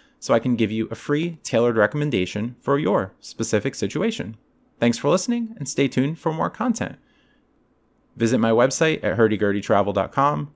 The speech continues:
where you can contact me, read episode transcripts, complete a free credit card questionnaire to receive tailored recommendations,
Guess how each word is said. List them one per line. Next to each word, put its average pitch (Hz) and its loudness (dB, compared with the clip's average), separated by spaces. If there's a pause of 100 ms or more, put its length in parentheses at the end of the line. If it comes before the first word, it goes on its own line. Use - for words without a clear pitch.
where 151 0
you 156 0
can 170 -4
contact 220 0
me, - -10 (160)
read 110 4
episode - 0
transcripts, - -6 (260)
complete 165 -2
a - -6
free 117 -2
credit 101 0
card 98 -2
questionnaire 117 -2 (180)
to 107 -8
receive 104 -2
tailored 104 0
recommendations, 113 -2